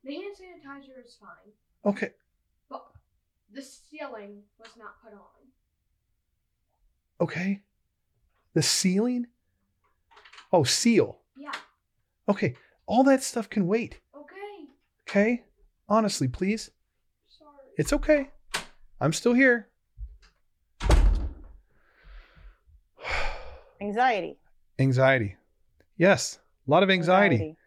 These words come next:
Speaker 2: You, you, you
Speaker 3: A
Speaker 2: rip
Speaker 3: lot.
Speaker 2: up their routine, and, and this is just an example
Speaker 3: Mm-hmm.
Speaker 2: of, of, uh, and I'll probably just leave that in because it's reality <laughs> for us right now.
Speaker 3: Oh, yeah.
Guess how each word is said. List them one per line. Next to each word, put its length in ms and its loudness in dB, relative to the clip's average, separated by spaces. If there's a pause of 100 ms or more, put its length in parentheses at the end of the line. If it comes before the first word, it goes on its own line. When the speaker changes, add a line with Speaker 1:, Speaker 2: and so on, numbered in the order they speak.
(200)
Speaker 2:
You, 240 -2
you, 260 -6
you 180 -4
Speaker 3:
A 20 -2
Speaker 2:
rip 240 4
Speaker 3:
lot. 80 4
Speaker 2:
up 80 -16
their 100 4
routine, 520 -2 (380)
and, 220 0
and 220 -2
this 340 4
is 140 -2
just 240 -6
an 140 -4
example 720 0 (420)
Speaker 3:
Mm-hmm. 160 -4
Speaker 2:
of, 600 2 (720)
of, 320 4
uh, 380 -2
and 120 -2
I'll 80 4
probably 280 0
just 180 -6
leave 180 0
that 140 2
in 240 -2 (540)
because 480 2 (800)
it's 240 2
reality 520 2
<laughs> 420 -10
for 220 6
us 120 2
right 140 -4
now. 220 2
Speaker 3:
Oh, 140 4
yeah. 520 2